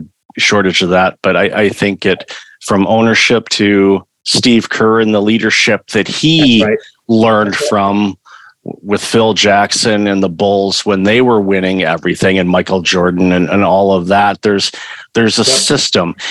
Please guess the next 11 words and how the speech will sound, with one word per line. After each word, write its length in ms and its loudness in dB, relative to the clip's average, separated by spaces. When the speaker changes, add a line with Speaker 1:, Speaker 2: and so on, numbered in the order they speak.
Speaker 1:
And, 200 2
and 200 2
you 120 4
look 300 0
at 240 -2
teams 560 -2
that 140 0
are 80 0
consistently 1400 0
good 320 2
or 460 0